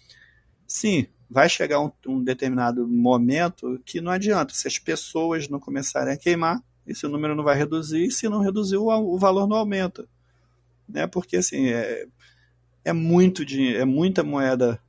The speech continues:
que tá despejada no mercado, e pro valor dela te-,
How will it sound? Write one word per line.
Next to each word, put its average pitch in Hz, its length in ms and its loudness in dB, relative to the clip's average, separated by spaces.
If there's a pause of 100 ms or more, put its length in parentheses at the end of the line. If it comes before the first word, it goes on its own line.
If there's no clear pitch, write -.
que - 100 -4
tá 123 340 4
despejada 120 680 4
no 127 60 -2
mercado, 170 680 0 (880)
e 208 140 -10
pro 190 240 -6
valor 180 360 6
dela 165 280 4
te-, - 180 -10